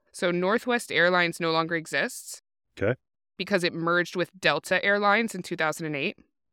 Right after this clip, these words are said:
Speaker 2: All right.
Speaker 1: But in the late eighties and early nineties, Sue worked her way up within the company. She started out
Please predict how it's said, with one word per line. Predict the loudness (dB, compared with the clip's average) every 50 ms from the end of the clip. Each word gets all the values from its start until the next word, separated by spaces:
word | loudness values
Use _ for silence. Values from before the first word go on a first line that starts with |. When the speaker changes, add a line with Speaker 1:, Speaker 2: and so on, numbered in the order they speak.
| _ _
Speaker 2:
All | -6 -6
right. | -4 -4 -4 -6 -6 _ _ _ _ _ _
Speaker 1:
But | 4 6 6 4
in | 2 0 2
the | 0
late | 2 2 2 2 2 0
eighties | 0 -2 0 0 -2 -2 -2 -2 -4
and | -4 0
early | 0 2 2 2 0 0
nineties, | 0 0 0 0 -2 -4 -4 -4 -4 -6 -6 -10 -14
Sue | -12 -12 -8 -6 -4 -4 -2 -2
worked | 0 0 0 0 0 -2
her | -4 -2 0
way | 2 2 2 2
up | 2 0 0 0 -2
within | -6 -6 -4 -6 -6
the | -6 -4
company. | -4 -6 -6 -6 -8 -6 -4 -4 -4 -4 -4 -8 _ _ _ _ _ _ _ _ _ _ _ _ _ _
She | -14 -6 -6 -4
started | -6 -2 2 4 6 6 6 6 6
out | 6 6 6 6 4 0